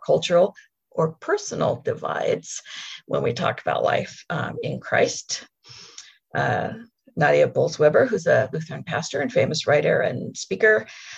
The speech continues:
was complaining about some people that she was othering in her own life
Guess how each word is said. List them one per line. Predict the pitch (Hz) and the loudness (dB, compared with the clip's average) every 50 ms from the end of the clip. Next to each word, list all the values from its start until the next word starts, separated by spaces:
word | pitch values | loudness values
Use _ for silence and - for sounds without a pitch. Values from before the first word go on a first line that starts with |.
| - - - | -20 -14 2
was | - 190 190 190 | 6 6 6 6
complaining | - - 220 214 - 233 202 214 220 240 285 339 415 415 - _ _ _ _ _ _ _ | 4 2 2 4 4 4 4 6 6 6 6 4 2 -2 -4 _ _ _ _ _ _ _
about | - 180 175 147 123 - - - | -4 0 0 0 0 0 -2 -6
some | 185 170 | -8 -6
people | 160 175 165 233 269 294 | -6 -2 6 8 8 8
that | 285 226 190 - - - | 10 8 4 4 2 -2
she | - - 165 170 180 190 202 - _ - _ _ _ - | -2 -2 -2 -2 -4 -4 -6 -10 _ -20 _ _ _ 2
was | 175 160 165 - | 2 2 2 4
othering | - 165 160 175 180 208 226 262 302 349 392 359 - - _ _ | 4 6 8 8 8 8 8 6 4 4 0 -2 -6 -14 _ _
in | 175 170 | -2 0
her | 165 160 170 165 - - - | 0 0 0 0 0 0 0
own | 156 156 156 156 156 156 165 190 196 - _ _ | 0 2 2 0 0 -2 -4 -6 -8 -12 _ _
life | 165 165 160 147 139 135 185 320 349 - - - - | -4 -2 0 2 2 2 2 2 0 -4 -12 -20 -20